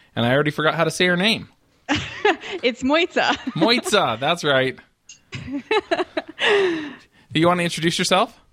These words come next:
Speaker 2: Uh, sure. Uh, so thank you for having me. First of all, I'm Moitza. Uh, I'm from Slovenia, actually, uh, and I'm a social media consultant.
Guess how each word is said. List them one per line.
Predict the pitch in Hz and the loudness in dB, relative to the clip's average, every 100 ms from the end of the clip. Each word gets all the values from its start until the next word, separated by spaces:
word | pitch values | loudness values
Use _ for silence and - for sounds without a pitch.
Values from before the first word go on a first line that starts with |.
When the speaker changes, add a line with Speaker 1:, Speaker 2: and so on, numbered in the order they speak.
| - | 0
Speaker 2:
Uh, | 285 285 285 277 | 4 6 6 4
sure. | 262 - 508 440 254 | 2 2 4 4 2
Uh, | 240 240 247 247 | 4 4 4 2
so | 247 - 269 254 247 | -2 -2 2 2 2
thank | 247 339 392 | 0 0 0
you | |
for | 403 277 | -2 0
having | 254 277 277 | 2 2 0
me. | 262 | -4
First | - 254 - | -6 -6 -2
of | |
all, | 247 240 247 - | 2 4 2 0
I'm | 233 240 | 0 2
Moitza. | 262 320 311 247 240 247 | 2 0 2 2 0 -4
Uh, | 214 208 208 | 0 2 2
I'm | 220 | 0
from | 220 254 | -2 -4
Slovenia, | - 220 302 277 | -4 -2 0 2
actually, | 175 180 214 254 247 285 - | 4 2 0 0 0 0 0
uh, | 214 214 | 0 2
and | 226 | 2
I'm | 233 | 0
a | 240 | -2
social | 330 359 339 | -4 -4 0
media | 330 311 | 0 0
consultant. | 294 277 320 349 - - - | -2 -2 -2 -2 -8 -14 -18